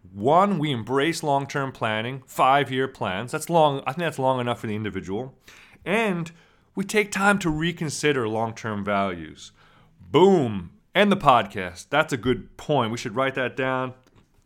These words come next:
Consider that for the week going forward. Whew. Oh, man. How do you follow that up? All right, I'm gonna give you a few more points here.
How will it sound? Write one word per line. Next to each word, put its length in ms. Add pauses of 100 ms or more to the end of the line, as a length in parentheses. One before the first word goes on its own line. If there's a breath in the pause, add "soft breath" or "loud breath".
(520 loud breath)
Consider 460
that 260
for 140
the 100
week 300
going 300
forward. 500 (240)
Whew. 320 (960 soft breath)
Oh, 440
man. 680
How 640
do 80
you 80
follow 500
that 320
up? 320 (800 soft breath)
All 120
right, 120
I'm 80
gonna 120
give 160
you 100
a 60
few 280
more 240
points 500
here. 400